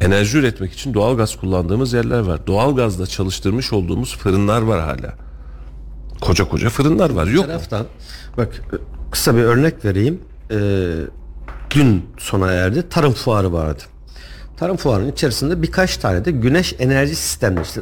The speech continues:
Speaker 2: öze-, özellikle onlar da tarımda kullanılmak amacıyla ya da besicilikte kullanmak amacıyla güneş enerji sistemleriyle alakalı üretim, imalat ve ya da satışını yapan,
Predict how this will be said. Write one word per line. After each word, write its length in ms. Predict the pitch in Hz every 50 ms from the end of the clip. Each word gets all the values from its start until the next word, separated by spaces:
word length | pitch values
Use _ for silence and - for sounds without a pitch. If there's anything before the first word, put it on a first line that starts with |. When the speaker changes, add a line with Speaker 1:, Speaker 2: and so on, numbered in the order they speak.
| - -
Speaker 2:
öze-, 240 | 110 104 110 113 - -
özellikle 400 | 143 135 117 113 95 - - 120
onlar 260 | 104 107 95 85 98
da 60 | 139
tarımda 440 | - - - 117 110 113 113 120 127
kullanılmak 720 | - - - 113 104 104 98 98 101 104 117 120 117 - - -
amacıyla 720 | 87 95 95 92 92 95 104 107 98 85 80 90 107 127
ya 160 | 123 92 85
da 100 | 95 92
besicilikte 480 | 104 104 - - 107 101 98 - - 104
kullanmak 420 | - - 113 107 98 98 87 -
amacıyla 340 | 90 80 73 76 107 135 160 - - - - - - - -
güneş 260 | 190 202 202 - 180
enerji 280 | 175 175 170 175 196
sistemleriyle 720 | 170 - - - - - - 156 151 151 165 185 170 127 117 -
alakalı 560 | 156 156 120 110 - - 110 110 143 165 -
üretim, 400 | 139 143 147 127 - - 98 101 -
imalat 540 | 147 143 135 127 120 104 98 113 - - 117
ve 60 | 120
ya 220 | 120 123 135 123
da 80 | - 107
satışını 440 | - - 131 - - - - 107 95
yapan, 280 | 92 - - 170 180